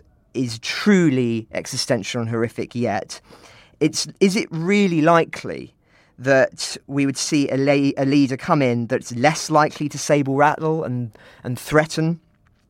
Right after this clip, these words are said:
and escalate this war? This, by the understanding that we have, or at least that I have from,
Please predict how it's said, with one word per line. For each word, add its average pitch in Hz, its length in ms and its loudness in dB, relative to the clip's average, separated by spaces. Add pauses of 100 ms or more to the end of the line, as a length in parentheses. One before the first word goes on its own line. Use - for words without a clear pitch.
(200)
and 135 160 2
escalate 135 420 0
this 139 220 -4
war? 143 320 0 (520)
This, 160 720 2 (140)
by 151 260 6
the 147 100 6
understanding 135 580 2
that 127 120 0
we 160 220 0
have, 139 420 2
or 117 120 0
at 123 60 0
least 123 200 0
that 87 80 2
I 123 80 6
have 120 100 2
from, 120 160 -6